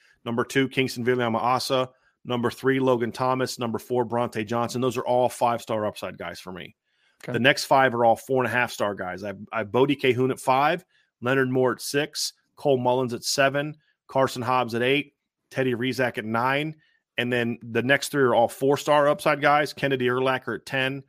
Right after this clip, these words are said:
Speaker 1: Sean Sevillano at eleven, Tabron Benny Powell at twelve. Now, the Kennedy Urlacher thing is interesting because you don't often see guys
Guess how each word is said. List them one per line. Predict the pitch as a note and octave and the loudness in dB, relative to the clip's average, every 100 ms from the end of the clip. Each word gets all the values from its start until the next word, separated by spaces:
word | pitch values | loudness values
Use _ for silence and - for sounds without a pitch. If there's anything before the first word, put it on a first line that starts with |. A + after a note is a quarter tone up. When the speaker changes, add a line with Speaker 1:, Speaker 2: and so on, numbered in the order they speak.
| _ _ _ | _ _ _
Speaker 1:
Sean | - C3+ C3 | -4 0 0
Sevillano | C3 A#2+ A#2 A#2+ B2 A#2+ | -2 -2 -2 -2 0 0
at | A2+ - | -2 -6
eleven, | A2+ A2+ B2 B2+ C3 - | -6 0 0 0 -6 -8
Tabron | - C3 A#2+ A#2 A2+ | 0 0 2 -2 -2
Benny | A2+ G#2+ | -2 -4
Powell | - A2+ G#2+ | -2 -2 -2
at | - | -8
twelve. | - B2 A2 G2+ | -8 -4 -2 -2
Now, | A#2+ | -2
the | A2+ | -2
Kennedy | - G#3 B3 D#3 | 0 0 2 2
Urlacher | D#3 C#3+ B2 A#2 | 2 2 0 -4
thing | - A#2 A2 | -6 -4 -4
is | G2 | -4
interesting | B2 A#2 G#2+ - G#2+ | -6 -6 -8 -8 -10
because | - G#2 | -8 -2
you | C#3+ | 0
don't | G3+ | 2
often | G3+ G3 C#3+ | 2 0 -4
see | - D#3+ | -2 0
guys | C3+ A#2+ A2 | 2 0 -2